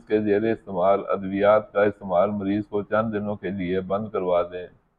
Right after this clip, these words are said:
یہ تمام ضمنی مسائل بغیر کسی دوائی کے کم یا ختم ہو جاتے ہیں، لیکن شوگر کو نیچے لانے کے لیے ان ادویات کا استعمال جاری رکھنا مریض کی مجبوری ہوتی ہے، اس لیے یہ تمام مسائل اور علامات پھر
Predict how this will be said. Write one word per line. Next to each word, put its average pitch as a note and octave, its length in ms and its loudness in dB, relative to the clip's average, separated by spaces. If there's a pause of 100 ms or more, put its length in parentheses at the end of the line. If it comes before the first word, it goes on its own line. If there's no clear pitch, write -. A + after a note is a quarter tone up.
(140)
یہ G#2 220 0
تمام A2 500 0
ضمنی G2+ 360 -2
مسائل G2+ 600 0
بغیر F#2+ 480 2
کسی G2+ 280 -8
دوائی F2+ 360 -2
کے F2+ 220 -6
کم F#2 300 -4
یا G#2+ 180 0
ختم G2+ 260 -6
ہو F#2+ 160 -4
جاتے F#2 360 -6
ہیں، F#2+ 140 -10 (720)
لیکن G2+ 340 2 (100)
شوگر G#2+ 340 2
کو A2 100 2
نیچے G2+ 320 2
لانے F#2+ 340 -2
کے G#2 120 -6
لیے F2+ 360 -4 (100)
ان G#2+ 200 -6
ادویات F#2+ 680 2
کا F#2 120 2
استعمال F#2 560 0 (380)
جاری G#2 320 6
رکھنا A2 360 2
مریض G#2 380 2
کی A2 120 -2
مجبوری G2+ 540 0
ہوتی G2+ 400 -2
ہے، G2 140 -2 (640)
اس A2+ 220 2
لیے A2 320 6
یہ G#2+ 300 4
تمام G#2 420 2
مسائل G2+ 520 0
اور F#2+ 260 0
علامات F#2 640 0
پھر A2 160 -4